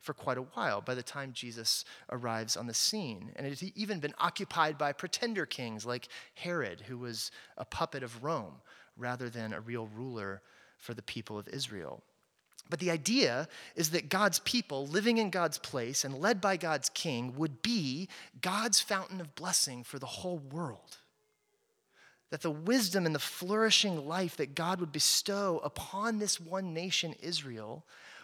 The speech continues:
would be a gift for all the nations of the earth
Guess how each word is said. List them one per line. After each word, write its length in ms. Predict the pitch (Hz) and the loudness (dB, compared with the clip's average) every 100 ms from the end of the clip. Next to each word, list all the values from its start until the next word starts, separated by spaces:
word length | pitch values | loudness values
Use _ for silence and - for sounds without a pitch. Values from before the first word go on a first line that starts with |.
| - 151 | -12 -8
would 120 | 147 | -6
be 140 | 170 | -4
a 60 | 147 | -4
gift 520 | 131 226 233 139 - | -4 0 0 0 -6
for 220 | - - _ | -8 -8 _
all 220 | - 220 247 | 2 4 6
the 100 | 233 | 6
nations 420 | 208 196 208 170 | 6 4 4 -2
of 100 | 151 | -4
the 140 | 139 | -6
earth 540 | 135 123 - - - | -8 -10 -10 -18 -18